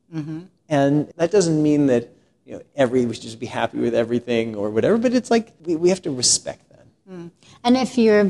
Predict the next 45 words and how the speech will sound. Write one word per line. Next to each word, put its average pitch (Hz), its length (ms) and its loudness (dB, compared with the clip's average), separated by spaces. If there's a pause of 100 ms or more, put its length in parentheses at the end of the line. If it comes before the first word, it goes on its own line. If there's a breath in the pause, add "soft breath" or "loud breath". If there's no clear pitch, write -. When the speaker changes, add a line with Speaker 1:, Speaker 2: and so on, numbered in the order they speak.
(140)
Speaker 1:
thinking 240 300 4
about 175 440 4
fitness 175 600 -2
and 160 180 0
thinking 202 300 2
Speaker 2:
Yeah. 208 60 4
Speaker 1:
about 165 280 2
what 175 160 0
you're 170 140 2
putting 170 340 0
in 160 80 -2
your 160 120 -6
body, 156 520 -2 (460 soft breath)
you 262 120 4
don't 294 380 4
really 277 380 6
feel 240 800 4
that 208 300 2
bad 214 300 0
about - 380 -2
your 156 120 0
body. 160 520 -4
It's 165 160 -4
an 196 120 0
incredible 214 680 -2 (100)
Speaker 2:
Yeah. 196 80 -4
Speaker 1:
thing. 170 300 -8 (260 soft breath)
You 202 200 2
can 208 240 -6
actually 196 800 0
feel 196 480 2 (100)
good 175 600 4 (220)
and 175 200 -6
think 208 280 -6
that 190 180 -6
there's 180 320 0
sort - 420 -2
of 180 80 0
a 175 80 0
power 196 640 2
in 165 260 0
the 165 100 -2
way 160 200 0
you 160 140 0
look. 180 480 0